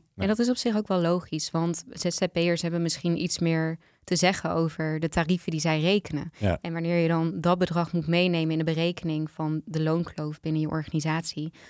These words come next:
Speaker 1: dan kan dat misschien een vertekend beeld geven.
Speaker 2: Ja.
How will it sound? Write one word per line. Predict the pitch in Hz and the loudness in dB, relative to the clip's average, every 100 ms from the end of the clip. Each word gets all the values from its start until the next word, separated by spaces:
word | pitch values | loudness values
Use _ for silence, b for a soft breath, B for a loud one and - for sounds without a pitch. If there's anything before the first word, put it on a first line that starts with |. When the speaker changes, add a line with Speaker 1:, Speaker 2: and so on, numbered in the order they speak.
| B | B
Speaker 1:
dan | 175 | -4
kan | 165 165 | -2 -2
dat | 165 | 0
misschien | 170 - 165 | -2 0 -2
een | |
vertekend | 160 165 160 160 | 0 -2 0 2
beeld | 170 170 | 0 0
geven. | - 151 - 170 _ _ | -4 -8 -8 -16 _ _
Speaker 2:
Ja. | - | -6